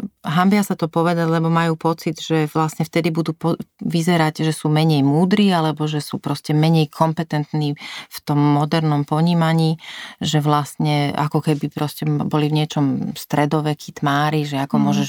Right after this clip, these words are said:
Speaker 1: veriť, že vlastne preto sa tak zatvárajú do seba. A ja sama som vlastne zažila niekoľko situácií takých, kedy som nevedela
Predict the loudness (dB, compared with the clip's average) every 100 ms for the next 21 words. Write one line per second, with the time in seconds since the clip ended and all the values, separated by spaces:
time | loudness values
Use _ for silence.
0 | -2 -2 -2 -8 -16 -14 -16 -10 -2 0
1 | 0 -2 0 -2 0 -2 -4 -2 0 0
2 | 0 -2 0 -2 -2 -4 -4 -4 -2 -2
3 | -4 _ _ -20 _ _ _ _ _ -2
4 | 0 2 2 -2 -6 _ -4 0 2 2
5 | 2 2 0 0 0 -2 0 0 0 0
6 | 0 -2 -2 -4 -4 -6 -2 0 -2 -4
7 | -6 -4 -4 -6 -4 -2 -2 -2 2 4
8 | 2 2 0 0